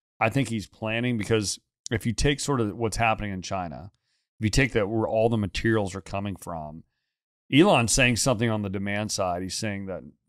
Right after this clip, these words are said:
this tripling of, of electricity demand is primarily being driven to E V adoption.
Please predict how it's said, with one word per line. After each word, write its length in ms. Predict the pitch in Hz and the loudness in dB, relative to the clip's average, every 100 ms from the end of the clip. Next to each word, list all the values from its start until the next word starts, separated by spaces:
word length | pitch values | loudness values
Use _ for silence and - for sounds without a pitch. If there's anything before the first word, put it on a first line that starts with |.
| - | -10
this 320 | 107 139 143 | 2 2 2
tripling 680 | - - 156 165 151 123 107 | 0 2 2 4 2 2 2
of, 340 | 117 107 101 - _ - 82 | 2 2 2 -6 _ -18 -8
of 220 | 104 101 | -6 -4
electricity 460 | 104 92 160 - 127 | -6 -2 -2 0 0
demand 260 | 110 104 | 0 -2
is 120 | 87 - - - - | -6 -12 -16 -16 -6
primarily 480 | - 117 127 147 127 | 0 0 2 0 0
being 160 | 107 | -2
driven 280 | 101 104 98 | -4 -4 -6
to 60 | 92 | -8
E 160 | 90 95 | -8 -6
V 140 | 95 | -6
adoption. 640 | 92 82 73 - 62 - | -6 -6 -6 -10 -18 -20